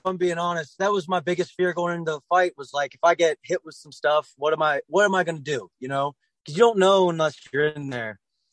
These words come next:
And I fight, like, I fight to win, man. I don't wanna lose. Like, I had my family there watching me. I don't wanna see them. I don't want them to see me get beat up bad, you know?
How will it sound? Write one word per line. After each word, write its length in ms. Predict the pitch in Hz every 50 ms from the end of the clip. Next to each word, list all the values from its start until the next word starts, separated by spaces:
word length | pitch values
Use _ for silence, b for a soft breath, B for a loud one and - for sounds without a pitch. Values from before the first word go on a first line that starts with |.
| _ _ _ _ _ _ _ _
And 520 | 151 156 160 160 156 156 151 147 139 127 113 _ _ _ _ _ _ _ _ _ _ _ _ _ _ -
I 80 | 160
fight, 320 | 180 - 202 208 208 190 - _
like, 120 | - 160 170
I 60 | 160
fight 240 | - - 202 214 -
to 80 | 180
win, 160 | 185 214 226 220
man. 160 | 202 202 196
I 60 | 202
don't 140 | 208 214 214
wanna 140 | 202 185 170
lose. 500 | 165 170 185 202 214 190 _ - _ _ _ _ _ _ -
Like, 160 | 139 160 160
I 80 | 165 165
had 260 | 180 175 170 165 147 _ _ _
my 120 | 180 160
family 360 | 151 - 160 160 165 175 180 170
there 260 | 170 175 175 175 165
watching 380 | 156 151 156 165 - - 185 180
me. 160 | 180 180 175
I 60 | 175
don't 140 | 175 175 175
wanna 160 | 170 160 151
see 220 | 127 - - 160 156
them. 340 | 143 151 147 147 143 139 131 _ _ _ _ _ _ _
I 80 | 165 202
don't 100 | 214 202
want 140 | 202 190 -
them 120 | 185 180 170
to 40 |
see 180 | 147 - - 175
me 120 | 170 165
get 220 | 147 165 156 123 _
beat 160 | 165 165 156
up 160 | 151 151 - _
bad, 400 | 135 135 143 143 147 147 147 135
you 80 | 135 147
know? 280 | 147 147 147 147 151